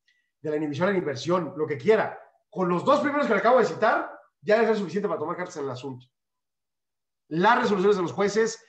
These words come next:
están estrechamente vinculadas con el futuro, la aportación de México como país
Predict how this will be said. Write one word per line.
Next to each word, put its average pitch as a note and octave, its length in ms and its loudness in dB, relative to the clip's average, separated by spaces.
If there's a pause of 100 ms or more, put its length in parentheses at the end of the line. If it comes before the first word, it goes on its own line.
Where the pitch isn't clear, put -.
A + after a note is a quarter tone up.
(200)
están F#3 460 -2
estrechamente F3+ 500 -4
vinculadas D#3+ 380 -4
con C3+ 140 -8
el B2 60 -10
futuro, D#3 520 -8
la D3+ 80 -4
aportación D3 360 -8
de E3 60 -6
México G#3 520 -6
como B2 180 -12
país E3 340 -8